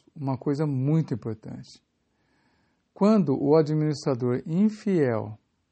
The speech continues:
chega aos credores de seu senhor e pede que eles assinem um papel dizendo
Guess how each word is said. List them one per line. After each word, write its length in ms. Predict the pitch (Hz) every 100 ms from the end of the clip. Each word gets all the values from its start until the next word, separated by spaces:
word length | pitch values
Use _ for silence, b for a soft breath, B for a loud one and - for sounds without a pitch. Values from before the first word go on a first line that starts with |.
| _ _ _ _ _ _
chega 500 | - - 165 147 131
aos 220 | 151 156
credores 680 | - 180 147 151 180 170 123
de 200 | 120 -
seu 160 | 135
senhor 440 | 120 135 113 113 117
e 120 | 120
pede 380 | - 139 123 127
que 120 | 135
eles 280 | 131 127 135
assinem 560 | 135 - - 202 196
um 120 | 190
papel 400 | 175 156 - 127
dizendo 680 | 120 127 117 143 156 117 123